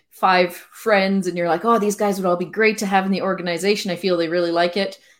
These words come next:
They probably had some shared values. So it's super easy to get them on board. Everyone was going the same direction, had cared about the same things. Now, your organization started to grow. Maybe you're no longer the one hiring. Maybe it's someone else.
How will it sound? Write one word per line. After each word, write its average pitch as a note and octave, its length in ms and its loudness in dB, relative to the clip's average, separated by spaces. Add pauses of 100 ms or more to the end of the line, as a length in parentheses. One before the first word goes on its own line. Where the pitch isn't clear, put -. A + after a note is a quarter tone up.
(200)
They E3 80 -4
probably E3+ 460 -2
had A#3 420 0
some F3+ 220 -4
shared E3+ 400 -2
values. E3+ 400 -2
So F#3 100 -2
it's F3 160 -6
super B3 260 -6
easy G3+ 420 -4
to - 120 -12
get F#3+ 220 -6
them A3+ 120 -2
on G#3+ 200 -2
board. F3 360 4 (520)
Everyone F#3 320 0
was F3 100 -6
going E3+ 220 0
the E3 60 -8
same E3 220 -4
direction, D3 400 -4
had D#3 360 -4
cared F#3 220 -2
about D3 180 -2
the D#3+ 80 -8
same B2+ 240 -8
things. - 400 -16 (840)
Now, G3 440 0 (340)
your F#3+ 160 -2
organization E3+ 640 0
started C#3+ 360 -4
to - 60 -8
grow. C4 380 0 (560)
Maybe E3+ 300 -6
you're F3 180 0
no E3+ 180 -4
longer E3 300 -4
the D#3+ 80 -4
one C#3 160 -4
hiring. D#3 400 -2
Maybe D3 220 -6
it's - 120 -10
someone C#3+ 260 -6
else. - 400 -6